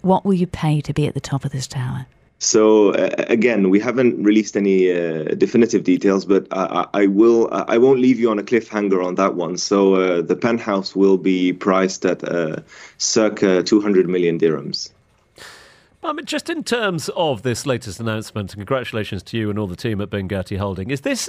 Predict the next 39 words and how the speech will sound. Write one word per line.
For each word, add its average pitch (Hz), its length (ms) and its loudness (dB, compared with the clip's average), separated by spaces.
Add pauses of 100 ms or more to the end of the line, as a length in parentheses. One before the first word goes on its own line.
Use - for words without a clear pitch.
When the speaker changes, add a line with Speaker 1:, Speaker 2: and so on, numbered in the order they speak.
Speaker 3:
evidence 190 500 -2
of 147 420 -2
the 131 80 -6
fact, 135 320 -2
and 135 80 -4
we 139 80 -2
saw 240 240 0
earlier 147 320 2
on 113 140 -2
this 107 200 -6
year, 160 160 2
didn't 143 280 -6
we, 107 200 -2 (340)
new, 127 200 -2
a 110 80 0
report 120 420 -2
out 110 240 -4
from 107 240 -6
property 113 320 -4
advisor 107 500 -4
Savills 98 520 -6
suggesting 104 560 -6
that 104 160 -8
Dubai 113 420 -4
was 104 400 -4 (120)
leading 120 680 -2
from 113 140 -8
the 104 80 -2
front 117 260 -4
when 110 120 -6
it 107 100 -4
came 113 300 -4
to 110 100 -2
branded 104 540 -4
residences. 95 800 -4
Why 302 220 -2
is 254 120 -2
it 170 140 -2
that 160 160 0